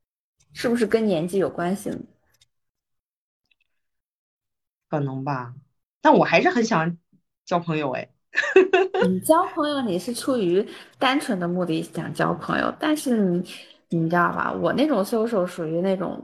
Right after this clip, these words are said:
Speaker 1: 圈子内的 social。
Speaker 2: 那那种的话，
Speaker 1: 你不得，
Speaker 2: 我
Speaker 1: 你不得不去的那一种。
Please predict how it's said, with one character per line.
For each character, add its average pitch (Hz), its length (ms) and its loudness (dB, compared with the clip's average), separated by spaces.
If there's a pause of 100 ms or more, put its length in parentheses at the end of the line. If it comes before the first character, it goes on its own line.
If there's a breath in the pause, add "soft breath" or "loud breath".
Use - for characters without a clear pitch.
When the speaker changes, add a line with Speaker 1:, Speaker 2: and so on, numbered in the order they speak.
(120)
Speaker 1:
圈 254 320 0
子 196 80 -2
内 226 220 2
的 - 120 0
social。 - 420 -6 (2000 loud breath)
Speaker 2:
那 190 220 0
那 202 160 0
种 175 200 -2
的 - 80 -2
话， - 0 -
Speaker 1:
你 - 0 -
不 254 120 0
得， 202 180 6
Speaker 2:
我 - 200 -10
Speaker 1:
你 196 140 -2
不 269 180 -2
得 190 160 2
不 156 180 -4
去 - 320 -2
的 165 140 -4
那 160 100 -6
一 156 160 -4
种。 - 140 -6